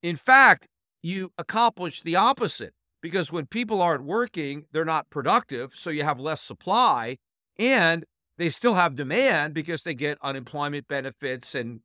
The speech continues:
welfare and food stamps and things like that. So you get less supply, you still have demand, and therefore you have rising prices. What the Fed really needs to do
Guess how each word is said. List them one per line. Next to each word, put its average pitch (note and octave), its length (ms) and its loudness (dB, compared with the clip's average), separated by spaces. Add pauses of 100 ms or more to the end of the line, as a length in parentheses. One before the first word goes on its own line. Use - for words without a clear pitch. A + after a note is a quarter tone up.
(100)
welfare D3 560 0
and A#2+ 160 -6
food D3+ 220 -6
stamps C#3+ 400 -6
and A#2+ 100 -14
things D3 240 -10
like C#3 200 -6
that. G3+ 280 4 (380)
So D3 380 -2 (100)
you F3 100 -12
get D3 200 -2
less F3+ 220 0
supply, G#3 760 2 (120)
you D3+ 140 -4
still F#3 280 0
have D#3+ 240 4
demand, D3 680 0 (300)
and D#3 180 -2
therefore E3 480 0
you C#3+ 160 -4
have C#3 340 2
rising C#3+ 440 0
prices. C3 400 -4
What F#3 160 -6
the F3+ 80 -8
Fed F#3+ 340 -6
really C#4 280 -6
needs E3+ 300 -6
to C#3+ 120 -6
do C#3 380 -2